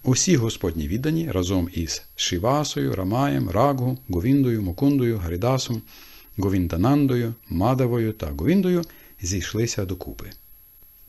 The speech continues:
Коли Шрі Чайтанья Магапрабху захотів танцювати, високо стрибаючи, він віддав цих дев'ятьох відданих під провід Сорупи Дамодари. Ці віддані, Соруб Дамодар та інші віддані під його орудою, співали разом із Господом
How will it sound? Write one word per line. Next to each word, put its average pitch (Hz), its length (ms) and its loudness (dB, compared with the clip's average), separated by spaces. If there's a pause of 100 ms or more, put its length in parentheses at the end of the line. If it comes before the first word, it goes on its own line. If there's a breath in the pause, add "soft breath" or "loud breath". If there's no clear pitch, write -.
(300)
Коли 160 260 4
Шрі 175 160 0
Чайтанья 143 320 2
Магапрабху 131 520 0
захотів 107 400 -2
танцювати, 113 640 -2
високо 139 360 -2
стрибаючи, 127 680 -4 (240 loud breath)
він 90 280 2
віддав 90 680 2
цих 82 300 -2
дев'ятьох 78 460 -8
відданих 208 420 2
під - 280 -2
провід 110 420 2 (160 loud breath)
Сорупи 123 460 4
Дамодари. 71 460 -10 (460)
Ці - 240 2
віддані, 139 560 4
Соруб 92 340 -2
Дамодар 92 440 4
та 95 160 0
інші 151 440 2
віддані 98 360 2
під 87 300 -4 (160)
його 92 380 0
орудою, 120 460 2 (340 loud breath)
співали 160 480 2
разом 135 320 4
із 92 100 2
Господом 127 580 0